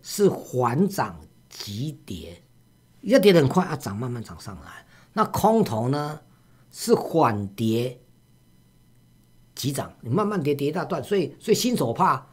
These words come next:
怕急跌嘛，老手怕盘跌，就怕那个空头来给你慢慢跌，盘跌，盘跌，再，再一根大跌，然后，然后，然后就，就强力的弹上来，因为一，一，一，一大跌的话，就，就有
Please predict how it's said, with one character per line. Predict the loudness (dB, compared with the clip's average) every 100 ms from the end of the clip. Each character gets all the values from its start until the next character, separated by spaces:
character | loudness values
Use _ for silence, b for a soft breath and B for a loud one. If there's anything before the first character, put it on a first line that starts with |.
| b b b
怕 | -2 -2
急 | 0 -4
跌 | -4 -8
嘛， | -8
老 | -6
手 | -4 -4
怕 | -4 -4
盘 | -4 -8
跌， | -8
就 | -6
怕 | -2 2
那 |
个 | 2 0 B B
空 | -2 0
头 | 2 2
来 | 0 0
给 | 2
你 | 2
慢 | 2 2
慢 | 0 -2 -2
跌， | -2 -2
盘 | -2 -4 -4
跌， | -4 -4
盘 | -4 -4
跌， | -4 -2
再， | -2
再 | 0
一 | 0
根 | 2 0 0
大 | -2 -2
跌， | -4 -4
然 |
后， | -4 -6
然 | -8 -10
后， | B -10
然 | -4
后 | -2
就， | -2
就 | -2
强 | -6 -2 0
力 | 0
的 | -2
弹 | -4
上 | -6 -6 -8
来， | -10 -18 b b b b b b b _ _ _
因 | -6
为 |
一， | -4
一， | -6 -6
一， | -6 -2 -2 -2
一 |
大 | 4 4
跌 | 4 2
的 |
话， | 4
就， | 4 2
就 | -2 -2
有 | 0